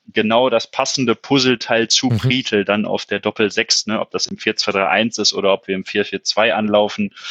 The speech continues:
Speaker 1: Ähm, dieses Element daneben, was uns dann, ja, das ein oder andere Mal dann jetzt zu oft vielleicht schon gefehlt hat.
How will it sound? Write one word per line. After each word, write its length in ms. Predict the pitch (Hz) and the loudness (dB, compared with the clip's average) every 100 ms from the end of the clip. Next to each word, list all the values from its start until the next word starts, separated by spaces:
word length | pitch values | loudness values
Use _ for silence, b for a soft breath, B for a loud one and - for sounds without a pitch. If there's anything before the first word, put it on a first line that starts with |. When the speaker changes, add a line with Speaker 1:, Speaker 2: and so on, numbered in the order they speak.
| B B - | B B -4
Speaker 1:
Ähm, 600 | 90 98 98 90 95 98 | 0 2 2 0 -6 -6
dieses 440 | 95 90 90 - - | -6 0 0 -2 -4
Element 480 | 104 101 98 110 120 | 0 0 2 0 2
daneben, 460 | 107 107 117 123 110 | 0 2 0 0 0
was 160 | 110 | -2
uns 220 | 107 101 - | -2 -4 0
dann, 420 | 101 101 95 85 | 0 0 -2 -10
ja, 300 | - 92 87 - - _ _ | -4 -2 -2 -8 -20 _ _
das 180 | - - | -12 -2
ein 140 | 110 | 0
oder 200 | 110 104 | 2 2
andere 300 | 98 113 104 | 2 2 2
Mal 260 | 107 104 110 | 2 2 2
dann 220 | 107 107 | 2 2
jetzt 340 | 107 - - 107 104 | 0 0 -2 -2 -4
zu 180 | - - | -4 -2
oft 180 | - - | -4 -2
vielleicht 300 | 107 104 - | 0 0 0
schon 160 | 113 | -2
gefehlt 380 | 104 - 123 131 | -2 -2 -2 0
hat. 160 | 175 | -4